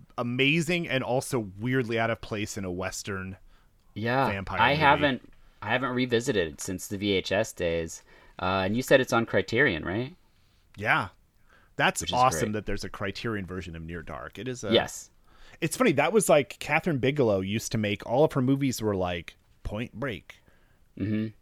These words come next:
Speaker 1: Perf-, uh, you know, Near Dark, um, and then I think U five one kinda threw it off, but they were all, like,
Speaker 2: <laughs>
Speaker 1: two
Speaker 2: Two words.
Speaker 1: Yeah,
Speaker 2: <laughs>
Speaker 1: yeah, Strange Days. You're like, "Wow, okay, you gotta break free from this."
Speaker 2: That's where Steven Seagal got it from, when he's
Speaker 1: Oh.
Speaker 2: like, "Out for justice, marked for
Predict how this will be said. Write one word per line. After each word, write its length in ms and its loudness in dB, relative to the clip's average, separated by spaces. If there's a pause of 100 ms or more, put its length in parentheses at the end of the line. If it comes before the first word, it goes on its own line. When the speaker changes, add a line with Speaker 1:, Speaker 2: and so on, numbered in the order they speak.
Speaker 1:
Perf-, 380 -6
uh, 320 -2
you 100 -6
know, 180 -8
Near 320 -4
Dark, 440 -4 (580)
um, 380 -8 (200)
and 120 2
then 120 4
I 60 4
think 220 -6
U 100 0
five 240 -2
one 180 -4
kinda 220 -12
threw 180 -12
it 60 -8
off, 240 -10
but 80 -8
they 80 0
were 140 4
all, 100 6
like, 160 2
Speaker 2:
<laughs> 600 -2
Speaker 1:
two 240 4
Speaker 2:
Two 60 6
words. 360 0
Speaker 1:
Yeah, 220 8
Speaker 2:
<laughs> 20 8
Speaker 1:
yeah, 240 6
Strange 540 -4
Days. 480 -2
You're 100 -6
like, 140 -6
"Wow, 240 4
okay, 200 0
you 100 0
gotta 120 2
break 220 -2
free 180 -10
from 160 -8
this." 340 -6 (360)
Speaker 2:
That's 240 6
where 160 8
Steven 400 0
Seagal 340 2
got 160 2
it 140 -2
from, 260 0
when 140 2
he's 180 2
Speaker 1:
Oh. 20 2
Speaker 2:
like, 300 -2
"Out 240 8
for 140 2
justice, 1000 -2
marked 180 6
for 40 -2